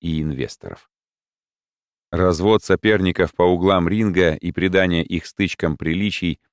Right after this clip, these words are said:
спортивной коммерческой соревновательности также осуществляла мэрия, регулируя баланс интересов. Решение о выделении десятка площадок в центре города для корпорации «Днепрострой»,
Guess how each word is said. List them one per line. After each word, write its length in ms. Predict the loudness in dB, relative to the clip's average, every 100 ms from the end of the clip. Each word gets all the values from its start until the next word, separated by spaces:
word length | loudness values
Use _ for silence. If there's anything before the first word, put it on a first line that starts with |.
| _ -20
спортивной 640 | -2 -2 0 -2 0 0
коммерческой 640 | 0 0 0 -2 -8 -4 -4
соревновательности 1000 | -2 -2 0 0 0 -2 -8 -8 -10 -12 _ _ _ -4
также 340 | 0 2 2
осуществляла 920 | 0 0 -4 -4 -6 -2 2 4 4
мэрия, 580 | 2 0 0 0 -2 -4 _ _ _ -6
регулируя 640 | -2 0 2 4 4 4 4
баланс 560 | 4 4 2 0 -4 -6
интересов. 760 | -4 -2 -4 -4 -8 -14 -20 _ _ _ _ _ _ _ _ _ _ _ _ _ _ _ _
Решение 600 | 0 2 2 2 4 4
о 40 | 4
выделении 520 | 4 4 4 4 2
десятка 500 | 0 2 0 2 -2
площадок 580 | 0 0 2 2 2 -2
в 60 |
центре 400 | -4 -2 0 -2
города 460 | 2 4 4 2 2
для 160 | 0
корпорации 640 | 0 0 0 2 0 0 -6
«Днепрострой», 840 | -2 -2 -2 -4 -8 -4 -2 -2